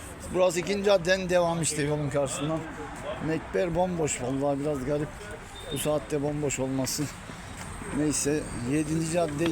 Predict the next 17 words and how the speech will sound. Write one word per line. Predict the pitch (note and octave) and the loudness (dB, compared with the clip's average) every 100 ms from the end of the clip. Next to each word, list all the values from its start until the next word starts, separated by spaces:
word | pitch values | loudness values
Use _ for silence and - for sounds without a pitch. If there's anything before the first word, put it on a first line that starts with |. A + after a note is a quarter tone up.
| D#3 | 0
işte | - E3+ | -2 0
insan | E3 D#3 E3+ | 0 0 0
özlüyor | E3 D3+ D3 D#3 C#3 | 2 0 2 2 0
bu | |
tür | C#3 D#3+ | 0 0
durumlarda. | C3+ C#3 C#3+ D3+ C#3+ D#3+ | 2 2 2 2 4 2
İyi | E3 | 4
akşamlar. | E3+ - E3+ F3 D3+ - B2+ - - - - - - - - C3+ | 4 4 0 2 0 -2 -8 -8 -10 -8 -8 -8 -12 -10 -4 -2
O | |
seyir | - E3 F#3+ G3 | 2 6 6 8
kafe | G3+ F#3 G#3 | 6 8 8
de | G#3 | 8
sanki | - F#3+ F3+ E3+ | 8 4 2 2
bomboş | D#3+ F3+ E3+ D#3 - | 4 4 2 2 0
gibi | D#3 D3+ | -2 2
görünüyor | D#3+ D3+ D#3 D3+ | 4 2 2 2
ya. | D#3 | 2